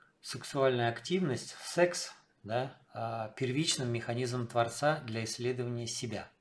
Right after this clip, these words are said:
Творца. Вот это не совсем подходящий термин. Лучше воспользоваться словосочетанием «один из свойственных Творцу способов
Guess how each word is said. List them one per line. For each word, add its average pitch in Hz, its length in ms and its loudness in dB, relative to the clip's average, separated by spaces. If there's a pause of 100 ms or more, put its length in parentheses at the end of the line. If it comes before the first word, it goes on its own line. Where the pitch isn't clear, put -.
(280)
Творца. - 460 -8 (1400)
Вот 117 100 -16
это 143 160 -8
не 135 80 -4
совсем - 320 -4
подходящий 120 560 -6
термин. 151 540 0 (1300)
Лучше 156 560 0
воспользоваться 131 1160 2
словосочетанием 143 920 -2
«один 139 400 2
из 123 160 2
свойственных 131 640 2
Творцу 120 400 -4
способов 107 600 0